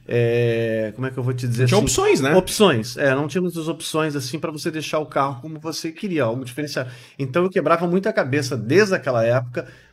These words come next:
Speaker 1: pra poder fazer algo diferenciado. Mas, pela falta de opções, não tinha muitas alternativas, então eu fazia pouca coisa. Bem, ah, o Vectra que você falou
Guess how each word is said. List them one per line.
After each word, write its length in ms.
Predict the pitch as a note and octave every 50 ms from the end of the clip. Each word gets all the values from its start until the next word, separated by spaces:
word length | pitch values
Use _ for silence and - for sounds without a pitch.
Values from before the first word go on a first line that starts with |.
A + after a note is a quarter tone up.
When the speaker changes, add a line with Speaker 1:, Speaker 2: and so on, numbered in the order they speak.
| _
Speaker 1:
pra 140 | - D3+ E3
poder 260 | E3 E3+ E3 D3 E3
fazer 300 | E3 F#3+ F#3 E3 D#3 F3+
algo 400 | E3+ D3+ D#3+ F#3 G3 G3 E3+ D#3
diferenciado. 720 | C#3 B2+ B2 B2 C#3 B2 B2+ B2 B2 - A#2+ G#2+ G2 F#2+ - _ _ _ _ - - - - _ _ _
Mas, 880 | B2+ C3+ D3 D#3+ D#3+ F3 F#3+ G#3+ A#3+ B3+ G#3+ F#3 - - - - - - _ _ _ _ _ _ _
pela 180 | - D3+ E3 D#3
falta 500 | D3 - - D#3+ E3 G3 F#3+ F#3+ F#3 D#3
de 120 | C#3 C3+ D#3
opções, 1000 | D3+ D3 - - - - E3 F3 G#3 A3+ G#3 D3+ B2 B2 - - - - - - _ _ _ _
não 480 | B2+ B2+ C3 C3+ C#3+ D3+ D#3 D#3+ D#3 C3+
tinha 380 | B2 - - F3 F3 F3+ E3+
muitas 380 | D#3+ D#3 D#3 D#3 D3+ - D3+ C#3+
alternativas, 840 | E3 D#3 D3 - D#3+ D3+ D3 D#3 D3+ C#3 - - C#3 B2+ A#2+ A#2+ B2
então 220 | C3 B2 B2 D3
eu 80 | D3+ D3+
fazia 480 | D3 D#3+ D3 C3 C3+ C#3+ C#3+ C#3 C#3 - _ _ _ _
pouca 260 | - D#3+ D#3+ - F3 C#3
coisa. 420 | A#2+ - A2+ F#2 D#2 - - - _ _ - - - - - - _ _ _ _ _ _
Bem, 360 | C3 D3+ C#3 A#2 - - - - - - - - - - _ -
ah, 920 | B2+ B2+ C3+ C#3 C#3 C#3 C#3 C3+ C3+ C3 C3 B2+ B2 A#2+ A#2 A2+ A2 G#2+ G#2
o 80 | A2 A#2+
Vectra 400 | A#2+ C3 D3 D3 C#3+ D3 - D3+
que 120 | B2 B2+ C#3+
você 280 | C#3 C3 B2 C#3+ C#3
falou 540 | B2+ - C3+ C3 C3 B2+ C3 C3+ C3+ C3+